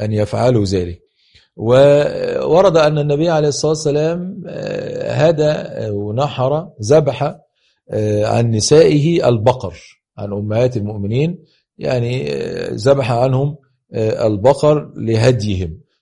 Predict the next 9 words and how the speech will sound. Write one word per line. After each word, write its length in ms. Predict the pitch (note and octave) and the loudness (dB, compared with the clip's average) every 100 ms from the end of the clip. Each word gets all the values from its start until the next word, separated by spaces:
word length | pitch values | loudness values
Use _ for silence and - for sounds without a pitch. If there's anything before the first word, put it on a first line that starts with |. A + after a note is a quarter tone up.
| - | -10
صلى 360 | - A#2 A2+ | -2 0 2
الله 420 | G#2 A2+ B2 A2 | 2 2 2 2
عليه، 460 | G2 G#2 G#2 G#2+ B2 - _ _ _ | 0 0 0 -4 -6 -16 _ _ _
آه، 260 | - G2+ E2 | -4 -4 0
وسلم. 560 | A2 A2 G2+ F2+ E2+ D#2+ _ _ _ _ _ _ _ _ - - | 0 2 0 -2 -6 -14 _ _ _ _ _ _ _ _ -20 -4
النبي 280 | C3 D3+ G3 | 2 6 8
عليه 160 | E3 D#3 | 8 8
الصلاة 180 | - | 6
والسلام 560 | E3 E3 D#3 F3 F#3+ - | 2 6 4 4 2 -4